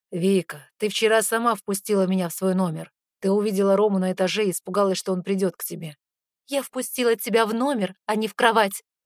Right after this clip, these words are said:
«Тут king size, тут еще трое поместится». «Почему тогда я проснулась в твоих руках?» И вот что ей сказать. Сама же повернулась ко мне во сне и нырнула в объятия. Моя вина только в том, что я не импотент и не оттолкнул красивую девчонку.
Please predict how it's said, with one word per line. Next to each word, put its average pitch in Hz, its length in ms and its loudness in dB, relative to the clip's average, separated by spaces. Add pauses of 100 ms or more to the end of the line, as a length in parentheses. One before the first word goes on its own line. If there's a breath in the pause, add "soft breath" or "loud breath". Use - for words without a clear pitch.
(200)
«Тут 175 180 -10
king 165 160 -4
size, 196 500 -4 (240)
тут 196 140 -10
еще 180 240 -4
трое 196 240 2
поместится». - 680 -8 (560 loud breath)
«Почему 311 320 -6
тогда 202 240 0
я 202 80 0
проснулась 208 460 -4
в - 80 -16
твоих 202 280 0
руках?» 196 400 -4 (680)
И - 100 -14
вот 208 140 -8
что - 180 -6
ей 180 140 -2
сказать. 175 600 -10 (280)
Сама 214 320 -4
же 175 100 -6
повернулась 180 520 -6
ко - 120 -10
мне 170 160 -4
во 170 100 -6
сне 208 200 -8
и 185 40 -2
нырнула 175 380 -4
в 170 60 -8
объятия. 165 540 -10 (600)
Моя 208 320 0
вина 202 220 0
только 196 240 -4
в - 60 -10
том, 196 160 -4
что - 160 -6
я 185 120 0
не 185 200 -2
импотент 180 500 -6
и 170 80 -14
не 175 120 -6
оттолкнул 180 440 -6
красивую 180 460 -6
девчонку. 165 560 -8